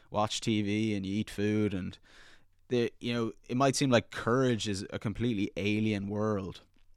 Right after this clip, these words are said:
So this is to fix courage down in a way that everybody can exercise it. Something that you'll find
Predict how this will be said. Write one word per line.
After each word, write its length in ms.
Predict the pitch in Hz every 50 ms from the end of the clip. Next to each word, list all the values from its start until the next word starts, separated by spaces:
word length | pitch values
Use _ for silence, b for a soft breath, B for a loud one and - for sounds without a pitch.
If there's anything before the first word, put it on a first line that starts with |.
| - - _ _ _ B B B B B B B B
So 120 | - - 123
this 200 | 123 160 156 156
is 140 | 160 139 -
to 320 | - 147 131 123 117 110 b b b b b b
fix 440 | _ - - - 160 170 160 - -
courage 420 | - - 135 131 131 123 110 101 -
down 260 | 117 113 117 113 113
in 80 | 107
a 80 | 104 104
way 200 | 104 107 110 110
that 160 | 104 104 - -
everybody 580 | 95 101 107 104 113 110 95 107 95 92 78 -
can 120 | 110 92
exercise 640 | 92 95 - - - 95 - - 78 76 69 90
it. 160 | 92 - - - - _ _ _ _ _ _ B B B B B B B
Something 320 | - - 143 151 156 165 151
that 140 | 139 127 117
you'll 140 | 107 110
find 500 | 104 - 123 113 113 113 113 107 101 -